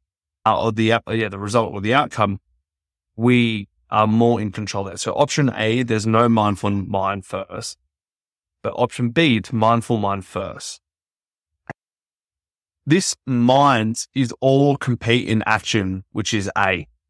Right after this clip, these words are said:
okay, which produces results. So mind A without a mindful mind is all compete in action, which produces certain results. On the right,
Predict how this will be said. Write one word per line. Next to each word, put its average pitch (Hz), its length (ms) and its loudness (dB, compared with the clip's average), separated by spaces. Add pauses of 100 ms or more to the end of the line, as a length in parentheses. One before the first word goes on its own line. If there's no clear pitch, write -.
okay, 107 300 0
which 127 240 -2
produces 107 600 -2
results. 98 420 -6
So 117 100 2
mind 135 420 4
A 113 240 4
without 104 420 2
a 107 60 -2
mindful 101 320 2
mind 98 220 0
is 101 200 -4
all 127 460 2
compete 120 540 -2
in 107 120 -6
action, 101 440 -10
which 117 260 -6
produces 113 580 -2
certain - 280 -4
results. 104 680 -2 (300)
On 139 160 4
the 117 100 4
right, 123 560 2